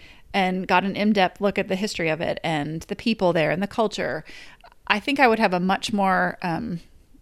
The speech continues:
a much broader, a much greater understanding of the situation over there. And, and by the way, this is what humans tend to do in almost every area of our life. We choose the easy thing instead of the important thing,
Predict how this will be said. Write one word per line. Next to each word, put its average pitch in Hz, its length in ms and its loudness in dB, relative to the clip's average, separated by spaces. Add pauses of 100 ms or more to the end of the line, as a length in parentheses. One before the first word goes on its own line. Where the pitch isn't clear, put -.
a - 100 -8
much - 240 -6
broader, 160 440 0
a 208 60 2
much - 220 -4
greater 147 300 -2
understanding 165 640 -4
of 175 340 -6 (200)
the 180 80 -4
situation 214 520 -2
over - 160 -8
there. - 280 -10 (1300)
And, 285 240 2 (220)
and 330 180 4
by 392 120 6
the 381 80 0
way, 311 100 8
this 311 160 2
is 359 100 4
what 247 200 6
humans 220 300 2
tend 214 180 2
to 202 60 -2
do 196 160 4
in 190 60 0
almost 180 340 -2 (180)
every 277 440 4
area 160 320 2
of 165 120 -4
our 156 140 0
life. - 380 -4 (200)
We 214 60 0
choose 226 260 0
the - 140 0
easy 185 160 2
thing 175 180 -2
instead 170 220 -2
of 160 60 -2
the 156 60 -4
important 165 340 -6
thing, 165 220 -6